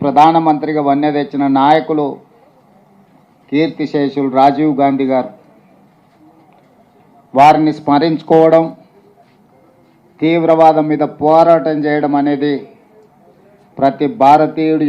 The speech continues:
యొక్క లక్ష్యం. వారిచ్చిన స్ఫూర్తి, వారి నాయకత్వం ఈ భారతదేశానికి ఇరవై ఒకటవ శతాబ్దానికి పునాదులు వేసింది.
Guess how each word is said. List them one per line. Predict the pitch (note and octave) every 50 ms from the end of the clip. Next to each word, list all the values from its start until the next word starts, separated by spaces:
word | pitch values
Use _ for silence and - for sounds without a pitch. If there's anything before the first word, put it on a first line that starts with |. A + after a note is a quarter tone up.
| D3 C#3+
యొక్క | C#3 - - F3+ E3 D3+ - - - _ _ _ _ _ _ _ _ _ _ _ _ _ - A#2+ B2+
లక్ష్యం. | B2+ - - - - - - _ _ _ _ _ _ _ _ _ _ _ _ _ _ _ _ _ _ _ _ _ _ _ _ _ _ _ _ _ _ _ _ - C3+
వారిచ్చిన | D3 D#3 D#3 D3+ C3+ - - E3+ F3 E3 -
స్ఫూర్తి, | - - D#3 D#3+ E3+ F3 F3 - F#3 F3+ F3+ F#3 F#3 - - - _ _ _ _ _ _ _ _ _ _ - - - _ _ _ _ _ _ _ - C3
వారి | C#3+ D#3+ E3 E3 D#3+ D#3
నాయకత్వం | D3 D3+ E3 F3 F3 F3 F3 - - F3 E3+ E3+ D#3+ - - _ _ _ _ _ _ _ _ _ _ _ _ _ _ _ _ _ _ _ -
ఈ | C3+ D3 D#3 C3 A#2 C#3
భారతదేశానికి | D3 E3 F3 D3+ F3 E3+ D3+ D#3+ E3 D#3+ D#3 F3 F3 F3 F3 E3 E3+ E3+ D#3 D3+
ఇరవై | D3+ D3+ D#3 E3 E3+ F3
ఒకటవ | E3 - E3 E3 E3 D#3+ D#3+ D3+ -
శతాబ్దానికి | - C#3+ B2 D#3 D#3+ E3+ D#3+ - F3 E3 D#3+ D#3 C#3 D#3 C3 -
పునాదులు | D3 D3 D3+ D3+ D3 D3 C#3+ C#3 C#3
వేసింది. | C#3 C3+ C3+ - B2+ G#2